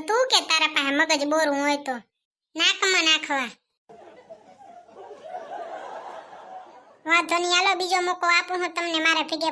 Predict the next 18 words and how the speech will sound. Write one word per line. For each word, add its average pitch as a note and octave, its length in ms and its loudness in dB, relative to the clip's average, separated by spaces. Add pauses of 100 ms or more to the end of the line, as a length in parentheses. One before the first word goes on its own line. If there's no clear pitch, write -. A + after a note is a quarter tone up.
ફોટો F4+ 300 -2
પડાવવાનો. E4+ 480 2 (360)
હવે D#4 180 -2
બીજો F4 280 0
સવાલ F4 320 0
પૂછું F#4+ 360 -4
હું, E4+ 120 -4 (280)
વિચારીને G4 560 0
જવાબ E4+ 320 2
આપજો. D#4+ 340 0 (180)
તમારા D#4+ 280 -2
પાસે C#4+ 240 -4
મગજ E4 260 -2
હોય G#4+ 220 4
ને F#4+ 60 2 (160)
તો E4 60 -4
મગજ D#4 360 -2
વાપરજો. C#4 440 -2